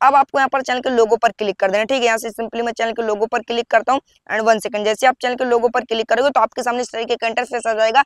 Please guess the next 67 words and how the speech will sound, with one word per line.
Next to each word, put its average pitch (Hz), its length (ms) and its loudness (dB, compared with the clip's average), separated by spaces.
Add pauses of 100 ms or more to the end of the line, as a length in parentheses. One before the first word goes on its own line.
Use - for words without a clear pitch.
(240)
अब 294 160 8
यहाँ 320 120 8
पर 302 140 6
एक 302 220 4
छोटा 254 280 4
सा 277 120 0
मिलता 269 240 2
है 285 60 6
व्यू 240 240 0
योर 254 180 6
चैनल 226 180 -2
का, 220 100 -2
ठीक 247 180 -2
है, 240 60 4
ब्लू 226 240 0
कलर 196 240 2
में, 196 140 -4
ये 214 80 -2
देखिए 208 220 -2
यहाँ 202 140 0
पर 208 100 -2
मिल 214 160 -6
जाता 208 220 2
है 240 60 -2 (300)
व्यू 240 140 2
योर 240 180 6
चैनल 226 200 -2
का 233 220 2
ऑप्शन, 208 340 4
इस 208 140 -6
पर 247 160 2
आपको 233 240 2
क्लिक 202 300 -2
कर 190 120 2
देना 185 140 -2
है। 175 40 -8 (280)
इस 254 200 -2
पर 330 80 10
जैसे 311 260 6
आप 311 140 4
क्लिक 302 240 -2
करोगे, 294 260 2
तो 294 100 0
आपके 262 320 2
सामने 277 240 0
एक 262 120 0
नया 247 160 0
इंटरफेस 262 520 -2
ओपन 240 260 2
हो 240 60 0
जाएगा 262 240 2
इस 247 140 0
तरीके 214 280 -4
से। 233 120 -6
यहाँ 240 120 4
पर 269 120 2
आपको 262 240 0 (100)
कस्टमाइज 262 500 0
चैनल 233 180 -4
वाले 233 180 0
ऑप्शन 220 280 0
पर 247 140 -4
क्लिक 208 340 -4
कर 190 120 0
देना 180 220 -2
है। 170 40 -6 (320)
ध्यान, 262 300 8